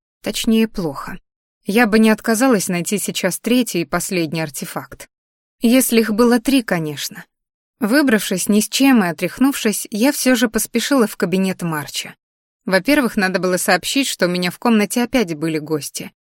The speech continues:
а во-вторых, очень хотелось есть, а там вроде обещали покормить. "О, привет!" меня окликнул в коридоре главного корпуса Кэл. "Ты опять всё пропустила". "Приветик. Как вы тут?"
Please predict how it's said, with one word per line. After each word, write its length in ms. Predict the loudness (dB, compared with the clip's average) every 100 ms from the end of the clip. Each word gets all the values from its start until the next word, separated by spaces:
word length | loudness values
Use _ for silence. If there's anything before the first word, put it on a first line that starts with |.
| _
а 100 | -4
во-вторых, 520 | -4 -2 0 0 -2 _ _ _ 0
очень 300 | 0 2 0
хотелось 540 | 0 0 0 0 -2
есть, 380 | -6 -8 -10 -14 _ _
а 120 | -2
там 260 | 2 4 4
вроде 300 | 4 2 2
обещали 460 | 0 -2 0 0
покормить. 720 | 0 -4 -4 -4 -6 -10 -12 -14 _ _ _
"О, 200 | 2 2
привет!" 560 | 4 2 4 2 0 -10 _ _ -2
меня 300 | 0 2 2
окликнул 420 | 0 -4 -2 -2
в 100 | -2
коридоре 420 | 0 2 0 0
главного 500 | 0 2 2 0 -4
корпуса 480 | -2 -2 -4 -8 -8
Кэл. 360 | -6 -6 -6 _ _ -2
"Ты 140 | 2
опять 480 | 2 2 0 0 0
всё 240 | 0 0
пропустила". 800 | 0 -2 -4 -6 -6 -6 -6 -14 _ _ _ _
"Приветик. 640 | 0 2 4 2 0 -6 -12 _ _ 0
Как 240 | 0 2
вы 100 | 0
тут?" 240 | 0 -6